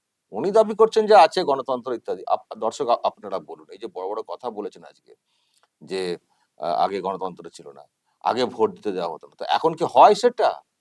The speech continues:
সকালে ভোট দিতে পারেন আপনারা? আর এখন তো আবার সব হাইটেক, হাইটেক, আহ, রিগিং উঠেছে, আরো তো সব কত কি করা হয়। যে ভোটটা টিএমসি দেখায় তারা পেয়েছে বলে,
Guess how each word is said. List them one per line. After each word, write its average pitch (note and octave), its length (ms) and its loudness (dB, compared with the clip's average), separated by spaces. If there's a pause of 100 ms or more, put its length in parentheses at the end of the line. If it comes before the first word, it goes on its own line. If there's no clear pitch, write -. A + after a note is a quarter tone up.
(680)
সকালে E3 340 2
ভোট B2+ 420 -4
দিতে D3 240 -2
পারেন E3+ 340 4
আপনারা? F#3+ 360 2
আর F#2+ 140 2
এখন D#3 240 -4
তো F3 80 0
আবার F#3 140 2 (960)
সব B2+ 160 -2
হাইটেক, C3 560 -2 (500)
হাইটেক, C3+ 600 -2 (260)
আহ, F#2 340 -10 (380)
রিগিং C3 380 -2
উঠেছে, A2+ 380 -12
আরো - 220 0
তো D4+ 120 -14
সব - 200 -2
কত B2+ 160 -10
কি C3 160 -18
করা G#2 200 -4
হয়। D2 200 -16 (440)
যে C3 280 0
ভোটটা D3+ 500 -2
টিএমসি B2+ 520 -8
দেখায় G2 500 0
তারা F#2 240 -6
পেয়েছে F#2 440 -10
বলে, D2+ 340 -18